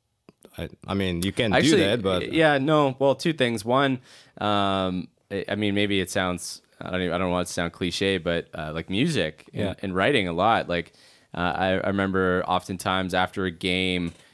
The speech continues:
Speaker 2: if you lost, you, we'd be on the bus, uh, driving through the middle of the night to get back to the city, and, um,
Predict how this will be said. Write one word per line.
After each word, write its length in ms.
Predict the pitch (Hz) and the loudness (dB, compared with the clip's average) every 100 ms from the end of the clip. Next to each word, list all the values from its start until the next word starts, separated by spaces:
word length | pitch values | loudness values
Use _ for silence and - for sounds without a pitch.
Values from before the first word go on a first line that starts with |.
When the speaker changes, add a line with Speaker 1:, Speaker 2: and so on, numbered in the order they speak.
| _ | _
Speaker 2:
if 220 | 87 87 104 | -4 -2 -2
you 100 | 92 | 0
lost, 600 | 92 98 92 90 - - | 2 4 4 2 -2 -8
you, 160 | 92 90 | -12 -6
we'd 220 | 95 85 | -4 -2
be 120 | 92 | -2
on 100 | 90 | -2
the 60 | 80 | -2
bus, 540 | 98 92 92 - - - | 2 2 0 -4 -8 -6
uh, 300 | 90 90 87 | -6 -4 -2
driving 340 | 92 90 87 | 0 0 0
through 120 | 95 | -6
the 60 | 85 | -4
middle 200 | 85 85 | -4 -2
of 40 | 85 | -2
the 40 | 85 | -2
night 140 | 85 | -4
to 40 | - | -6
get 140 | 85 | -4
back 220 | 80 80 | -4 -4
to 80 | 85 | -8
the 80 | 82 | -10
city, 500 | - 95 87 85 76 | -4 -4 -2 -4 -6
and, 420 | 85 82 80 78 - - - - _ - | -6 -6 -6 -10 -16 -20 -20 -20 _ -6
um, 640 | 85 82 78 78 76 | -2 -2 -2 -4 -8